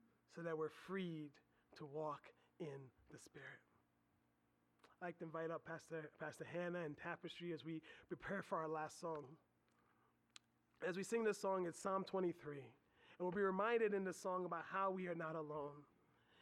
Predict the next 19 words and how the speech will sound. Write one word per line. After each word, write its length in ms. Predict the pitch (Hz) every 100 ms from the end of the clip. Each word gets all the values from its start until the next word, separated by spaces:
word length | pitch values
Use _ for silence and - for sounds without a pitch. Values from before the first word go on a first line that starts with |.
| -
I 40 | 175
think 120 | 220
that's 160 | 220 208
a 40 |
beautiful 380 | 170 226 233 214
message 440 | 202 185 180 160
because 200 | 160 180
as 100 | 175
we 80 | 185
think 320 | - 240 254
about 400 | 214 185 185 147 - - - _
what 220 | 170 226
it 100 | 240
means 640 | 214 233 220 185 151 139 - - - _ _ - - _
to, 100 | 196
to 160 | 180 185
set 260 | - 240 254
aside 500 | 247 247 233 220 -
some, 260 | 247 233